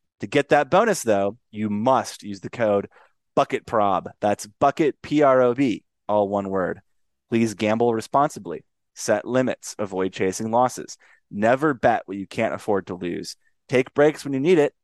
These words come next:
and use the self-exclusion feature to stop yourself from betting. If you or someone you know has a gambling problem and wants help,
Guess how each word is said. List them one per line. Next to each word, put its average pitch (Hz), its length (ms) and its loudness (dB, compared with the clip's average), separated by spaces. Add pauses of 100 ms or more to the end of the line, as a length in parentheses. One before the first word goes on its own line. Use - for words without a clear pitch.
(160)
and 104 180 -4
use 113 220 -2
the 104 100 -8
self-exclusion 139 760 0
feature 120 300 -2
to 104 80 -4
stop 104 300 -2
yourself 104 320 -2
from 104 140 -10
betting. 110 360 0 (460)
If - 160 -8
you 151 240 0
or 107 180 0
someone 107 400 -2
you 98 60 -10
know 120 300 2
has 98 160 -6
a 90 60 -12
gambling 135 500 0
problem 107 460 0
and 95 140 -14
wants 113 220 0
help, 85 260 -2